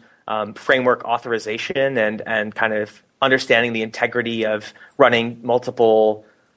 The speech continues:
schedulers at a given time, uh, is really, is really important. So you're not kind of running rogue processes, uh, things like that. Um, but within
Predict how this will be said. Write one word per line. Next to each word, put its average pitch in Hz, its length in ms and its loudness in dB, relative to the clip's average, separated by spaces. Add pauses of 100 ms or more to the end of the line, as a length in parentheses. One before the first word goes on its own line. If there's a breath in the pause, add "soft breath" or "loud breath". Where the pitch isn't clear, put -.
(100)
schedulers 123 640 4
at 117 100 2
a 107 60 0
given 110 240 0
time, 113 380 -2
uh, 104 240 -2 (200)
is 113 200 0
really, 110 240 6 (120)
is 117 140 -2
really 110 140 6
important. 110 580 0
So - 140 4
you're 107 160 4
not 110 180 2
kind 110 140 -4
of 104 80 -6
running 107 260 2
rogue 110 260 4
processes, 113 800 -8 (380 soft breath)
uh, 104 300 0
things 113 220 -2
like 104 180 4
that. 107 340 4 (440 soft breath)
Um, - 340 -14
but 151 160 6
within 185 480 2